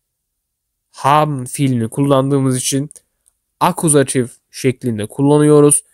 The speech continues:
Der Pass burada den Pass oluyor ama benim pasaportum derken bunu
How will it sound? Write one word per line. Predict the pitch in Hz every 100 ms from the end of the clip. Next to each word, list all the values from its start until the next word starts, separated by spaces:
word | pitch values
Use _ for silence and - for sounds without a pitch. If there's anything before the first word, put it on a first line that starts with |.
| _ -
Der | 123 139 139 139
Pass | 151 151 - -
burada | 143 117 127 139 - _ -
den | 135 151 175 151
Pass | - 127 113 -
oluyor | 120 117 131 143
ama | 131 123 117 120
benim | 160 180 190
pasaportum | - 143 139 135 127 120 123
derken | 117 - 127 131
bunu | 123